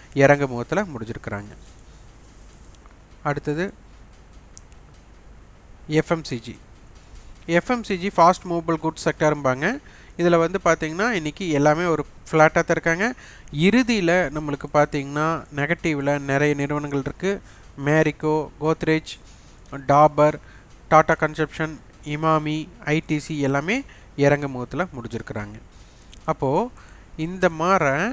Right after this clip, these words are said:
உங்களுக்கு நிறுவனங்களை நீங்க தேர்ந்தெடுத்து பழக வேண்டும். அப்பதான் வந்துட்டு எந்த செக்டார் வீக்கா இருக்கோ,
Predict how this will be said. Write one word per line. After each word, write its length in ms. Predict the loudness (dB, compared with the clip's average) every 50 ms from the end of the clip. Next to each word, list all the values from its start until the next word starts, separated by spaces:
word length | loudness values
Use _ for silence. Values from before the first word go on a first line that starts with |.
| -6 -10 -16 -20 -20 -20 -18 -14
உங்களுக்கு 440 | -6 0 0 2 0 0 -2 -4 -2 -2 -2 -4 -6 -12 -12 -6 0
நிறுவனங்களை 580 | 2 4 4 4 2 0 -2 -2 -2 -2 -2 -2 -2 -4
நீங்க 160 | -4 -4 -4 -4 -2 2
தேர்ந்தெடுத்து 520 | 2 2 2 2 0 -6 -6 -6 -6 -10 -8 -2 0
பழக 280 | 2 4 4 4 2 0 -2 -4
வேண்டும். 420 | -6 -6 -6 -6 -6 -6 -6 -6 -10 -14 -16 -12 -10 -8
அப்பதான் 400 | -8 -6 -6 -4 -2 0 0 0 0
வந்துட்டு 300 | -2 -4 -6 -4 -4 -4 -2 -2 -2 -2
எந்த 140 | -2 -2 -2 -2 0 0
செக்டார் 440 | 0 0 0 2 4 4 4 4 4 0
வீக்கா 260 | -4 -4 0 2 2 2
இருக்கோ, 280 | 2 0 -2 -2 0